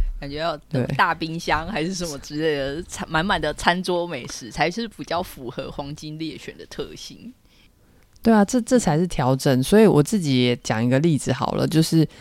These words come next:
Speaker 2: 我当初在ikea当中，就是也帮我家的狗买一个小单人沙发，
Speaker 1: 嗯。
Speaker 2: 它是人的，但是我就想说，哇塞，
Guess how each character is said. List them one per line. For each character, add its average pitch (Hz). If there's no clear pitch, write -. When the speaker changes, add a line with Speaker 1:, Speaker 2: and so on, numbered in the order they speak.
Speaker 2:
我 151
当 208
初 208
在 190
ikea 143
当 143
中， 147
就 165
是 165
也 135
帮 160
我 160
家 147
的 135
狗 127
买 123
一 123
个 131
小 120
单 143
人 127
沙 120
发， 127
Speaker 1:
嗯。 -
Speaker 2:
它 160
是 233
人 113
的， 117
但 226
是 254
我 180
就 180
想 175
说， 185
哇 208
塞， 147